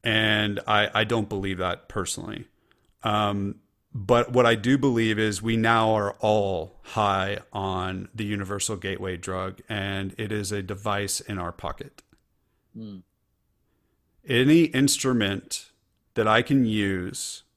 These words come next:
Speaker 1: to affect the way that I feel. 'Cause when you get on the phone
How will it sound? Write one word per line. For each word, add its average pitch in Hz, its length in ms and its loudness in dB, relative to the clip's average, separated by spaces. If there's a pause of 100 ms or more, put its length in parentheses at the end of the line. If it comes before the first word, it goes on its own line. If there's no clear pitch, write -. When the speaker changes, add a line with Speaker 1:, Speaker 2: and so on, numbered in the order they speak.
(140)
Speaker 1:
to 123 160 2
affect 120 440 0
the 127 80 -2
way 110 200 2
that 101 120 0
I 95 140 -2
feel. - 540 -10 (960)
'Cause - 100 -12
when 110 100 0
you 117 80 0
get 139 100 4
on 131 120 4
the 117 60 2
phone 98 560 0